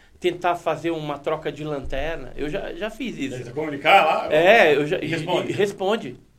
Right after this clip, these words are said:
Speaker 2: Rapaz
Speaker 1: Responde.
Speaker 2: do céu.
Speaker 1: É, geralmente eu levo laser também, né?
Speaker 2: Hum.
Speaker 1: E taco laser, eles não gostam. É, quando você taca o laser no, no ovni,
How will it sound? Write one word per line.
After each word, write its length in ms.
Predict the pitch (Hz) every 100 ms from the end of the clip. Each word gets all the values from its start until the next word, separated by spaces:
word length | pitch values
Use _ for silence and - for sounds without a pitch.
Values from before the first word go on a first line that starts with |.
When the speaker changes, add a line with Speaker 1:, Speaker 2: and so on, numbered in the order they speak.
| -
Speaker 2:
Rapaz 220 | 104 -
Speaker 1:
Responde. 560 | 135 165 156 147 170 -
Speaker 2:
do 40 |
céu. 160 | - - - _ _
Speaker 1:
É, 80 | -
geralmente 440 | 127 170 170 185 202
eu 60 |
levo 200 | 202 202
laser 440 | 226 180 160 131 131
também, 340 | 131 120 110
né? 160 | 120 139 -
Speaker 2:
Hum. 80 | 131
Speaker 1:
E 80 | 131 127
taco 340 | 147 175 -
laser, 340 | 202 202 202 175
eles 160 | 147 156
não 120 | 240
gostam. 360 | 240 147 - _ _ _ _ _ _ _ -
É, 280 | 127 120 120 117
quando 220 | 156 165
você 220 | 160 160
taca 380 | 160 - 175 -
o 20 | 185
laser 360 | 160 151 143
no, 380 | 131 135 127 123
no 200 | 120 123
ovni, 460 | 139 196 190 131